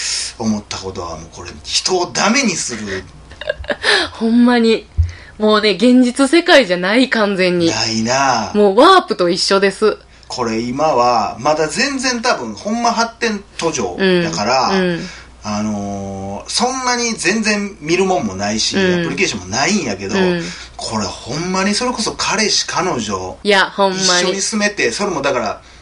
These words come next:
Speaker 1: 例えば毎日アップされる動画、好きな俳優さんが、
Speaker 2: うん。うわー。
Speaker 1: 三十分ずっと。
Speaker 2: 好きにし放題やで。
Speaker 1: 一緒におれるみたいなのとかなってきたら。
Speaker 2: 絶対出てくんな。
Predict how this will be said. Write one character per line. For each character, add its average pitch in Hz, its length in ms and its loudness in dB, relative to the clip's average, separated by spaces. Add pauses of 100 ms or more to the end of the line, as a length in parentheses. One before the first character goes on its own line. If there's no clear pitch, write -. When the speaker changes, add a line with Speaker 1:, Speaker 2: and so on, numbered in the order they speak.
(120)
Speaker 1:
例 233 140 -2
え 294 40 -2
ば 240 120 -2
毎 165 300 0
日 208 220 0
ア 143 40 4
ッ 147 100 -6
プ - 100 -12
さ 123 140 -4
れ 110 60 -4
る 107 120 -6
動 101 140 -4
画、 101 80 -8
好 - 60 -6
き - 200 -2
な 180 100 2
俳 143 200 0
優 135 160 -6
さ 127 160 -6
ん 123 80 -6
が、 196 120 2
Speaker 2:
う - 20 4
ん。 185 680 2 (220)
う 285 200 4
わ 339 120 8
ー。 285 40 6
Speaker 1:
三 277 320 6
十 277 100 6 (600)
分 - 40 -4
ず - 40 -4
っ - 40 -2
と。 - 60 -
Speaker 2:
好 - 60 -14 (680)
き - 100 2
に 247 300 6
し - 240 2
放 294 320 6
題 196 200 8
や 160 120 2
で。 151 200 -6
Speaker 1:
一 - 200 -2
緒 - 20 -2
に 143 80 -6
お 135 140 -2
れ 147 100 0
る 131 80 -2
み 127 140 -4
た 117 160 0
い - 20 -2
な 92 120 -8
の 95 40 -12
と 101 80 -12
か 98 140 -8
な 107 140 -2
っ 110 60 -4
て - 200 -6
き - 120 -8
た 202 100 2
ら。 208 40 6
Speaker 2:
絶 - 200 -4
対 202 180 2
出 202 100 -2
て 196 80 -4
く 180 160 -6
ん 165 100 -4
な。 180 440 0